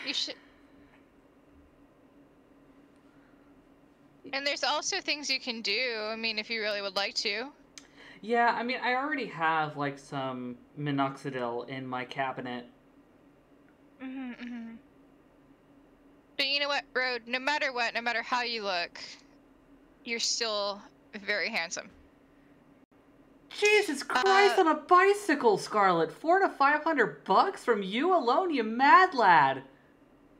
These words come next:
Speaker 1: Huh?
Speaker 2: Uh, Scarlet is talking about, um, supporting a, about, like, supporting streamers before,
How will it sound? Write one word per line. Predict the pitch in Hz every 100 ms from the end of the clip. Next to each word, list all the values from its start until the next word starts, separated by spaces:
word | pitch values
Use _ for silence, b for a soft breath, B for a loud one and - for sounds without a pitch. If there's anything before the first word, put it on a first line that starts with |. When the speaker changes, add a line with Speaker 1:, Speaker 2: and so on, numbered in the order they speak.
| _ _ _ -
Speaker 1:
Huh? | 240 - 1047 - _ _ _ B B B B -
Speaker 2:
Uh, | 214 214 214
Scarlet | 180 269 254 277 262
is | 240
talking | 247 220 208 226
about, | 202 190 170 156 - -
um, | 180 175 156 143 139 127 -
supporting | 180 208 196 190 175 170 160
a, | 165 160 156 143 139 - _ _ _ _
about, | 185 180 175 - -
like, | 175 196
supporting | - 180 180 170 165
streamers | - 156 151 143 139
before, | 147 143 147 131 127 123